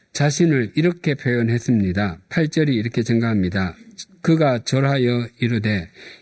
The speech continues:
"이 종이 무엇이기에 왕께서 죽은 개 같은 나를 돌아보시나이까 하니라. 죽은 개는 무가치함을 뜻합니다.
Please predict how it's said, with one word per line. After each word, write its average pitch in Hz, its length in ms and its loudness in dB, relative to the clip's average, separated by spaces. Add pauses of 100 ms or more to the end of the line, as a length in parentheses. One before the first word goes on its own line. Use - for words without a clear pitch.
"이 170 240 4
종이 131 340 2
무엇이기에 107 960 0 (300)
왕께서 123 760 0
죽은 143 480 0
개 107 180 -2
같은 139 600 0
나를 98 500 -2
돌아보시나이까 117 1080 -2
하니라. 104 420 -2 (760)
죽은 170 460 4
개는 113 540 2 (280)
무가치함을 139 1160 0 (340)
뜻합니다. 117 600 -2